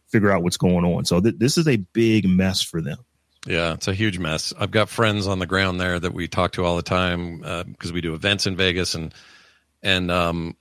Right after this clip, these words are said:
Speaker 2: a couple of them said, "I've, I've never seen anything quite like this, nothing quite this bad." And I think it all comes down to when you are as large as the M G M Properties Group and you own,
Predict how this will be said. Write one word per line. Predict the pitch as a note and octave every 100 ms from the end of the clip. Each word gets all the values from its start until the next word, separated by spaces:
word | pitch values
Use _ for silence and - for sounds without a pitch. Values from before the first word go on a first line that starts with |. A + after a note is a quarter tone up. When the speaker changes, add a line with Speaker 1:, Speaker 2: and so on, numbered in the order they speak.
| _
Speaker 2:
a | -
couple | A2+ G2+
of | F#2+
them | F2+
said, | G2
"I've, | F2+ D#2 -
I've |
never | G#2+ G#2+ G2+
seen | A2+
anything | F2 E2
quite | G#2 G2
like | F#2+
this, | - E2+ -
nothing | G2 G2 G2
quite | F2 G2
this | A2 A2+
bad." | G2+ G2+ E2+ - - - - _ _ _
And | G#2 F#2+ F#2 - _
I | G#2
think | - A#2 A#2+
it |
all | G#2+ G2
comes | - G2+ E2
down | F#2 F#2+ F#2
to | F#2 F2
when | F#2 F2
you | F#2+
are | F#2 F2+
as | E2
large | E2+ E2+ F#2 F2+
as | E2+
the | E2+ F2
M | F2
G | G#2
M | F2 D#2+
Properties | F2+ F2 F2+ D#2+
Group | - D#2 - - _ _ _ _
and | F#2+ F2+
you | F#2 -
own, | F2+ F#2 F2 E2 E2